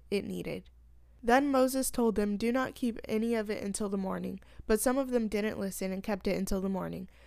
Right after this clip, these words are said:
By then it was full of maggots and had a terrible smell. Moses was angry with them. After this, the people gathered the food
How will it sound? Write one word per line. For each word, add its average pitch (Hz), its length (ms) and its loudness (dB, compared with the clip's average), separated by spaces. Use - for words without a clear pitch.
By 220 160 8
then 247 200 4
it 233 100 2
was - 180 0
full 262 280 4
of 254 120 4
maggots 196 540 0
and 196 140 -2
had 190 160 2
a 180 80 2
terrible 202 420 4
smell. 185 400 -4
Moses 240 420 6
was 208 200 0
angry 196 400 0
with 190 180 -2
them. 185 300 -4
After 254 320 4
this, 254 240 4
the 214 80 0
people 233 300 0
gathered 214 420 4
the 233 100 2
food 196 360 2